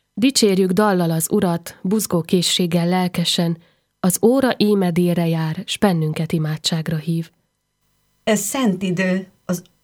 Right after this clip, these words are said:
Speaker 2: áldozat, boldog bárány keresztre szállt, és híveit megváltva most, dicsőségünket szerzi meg.
Speaker 1: E fénytől, mely tűzön ragyog, homályba hull a déli ég,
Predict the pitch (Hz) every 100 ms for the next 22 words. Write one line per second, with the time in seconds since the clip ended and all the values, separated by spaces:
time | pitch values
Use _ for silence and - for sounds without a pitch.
0 | - 202 202 214 214 226 233 233 _ _
1 | 202 233 220 180 170 170 190 202 208 208
2 | 208 208 214 214 185 - 180 180 - 190
3 | 180 180 _ _ _ _ _ - 190 -
4 | 240 220 202 180 180 202 208 202 190 180
5 | 180 - 175 180 202 214 - _ _ _
6 | _ _ - 220 214 226 214 - 202 180
7 | 196 175 180 175 - 202 190 185 185 165
8 | 139 165 _ _ _ _ _ 202 185 233
9 | 247 254 - 254 240 185 175 214 233 208
10 | 208 196 190 185 180 175 - - 226 185
11 | 170 170 165 185 180 170 175 196 190 -
12 | 185 180